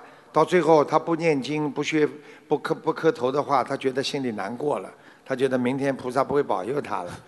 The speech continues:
他自己天天抢着、嚷着、闹着要磕头，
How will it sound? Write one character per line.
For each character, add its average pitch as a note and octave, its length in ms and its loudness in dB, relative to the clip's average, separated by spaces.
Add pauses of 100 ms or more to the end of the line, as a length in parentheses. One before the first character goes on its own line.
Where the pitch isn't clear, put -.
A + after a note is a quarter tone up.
(180)
他 E3 80 -6
自 A3 220 -6
己 D#3 100 -4
天 C3 240 -6
天 A#2+ 180 -4
抢 G#2 320 -6
着、 - 60 -14 (880)
嚷 G#2+ 260 -2
着、 B2 260 -2 (220)
闹 C3 220 2
着 A2 120 -6
要 A2+ 180 -6
磕 - 200 -10
头， F2+ 320 -10